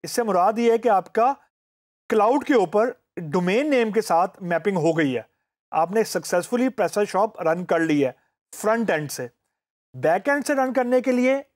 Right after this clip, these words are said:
आपको clothingbrand dot net slash admin लिखेंगे तो इस तरह की कोई विंडो ओपन होगी। अपना यूजर नेम लिखें, जो एडमिन का यूजर नेम था एडमिनिस्ट्रेटर का,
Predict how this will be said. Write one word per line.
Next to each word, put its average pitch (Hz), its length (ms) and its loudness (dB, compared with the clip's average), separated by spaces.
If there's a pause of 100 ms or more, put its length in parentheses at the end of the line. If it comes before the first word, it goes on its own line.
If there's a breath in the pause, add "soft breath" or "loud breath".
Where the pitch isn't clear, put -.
(140)
आपको 214 580 0 (280)
clothingbrand 190 920 0
dot 190 280 0
net 214 180 -4 (100)
slash 180 360 0 (380)
admin 190 280 0
लिखेंगे 214 480 0 (340 soft breath)
तो 254 100 4
इस 240 120 -2
तरह 269 180 2
की 233 260 -2 (280)
कोई 214 120 2
विंडो 196 300 0
ओपन 160 220 -2
होगी। 127 300 -4 (340)
अपना 160 220 -4
यूजर 165 280 -2
नेम 240 200 -2
लिखें, 226 320 -2 (100)
जो 185 140 0 (140)
एडमिन 208 340 0
का 233 100 2
यूजर 185 260 0
नेम 180 200 -4
था 214 260 -2
एडमिनिस्ट्रेटर 160 580 -6
का, 131 180 -2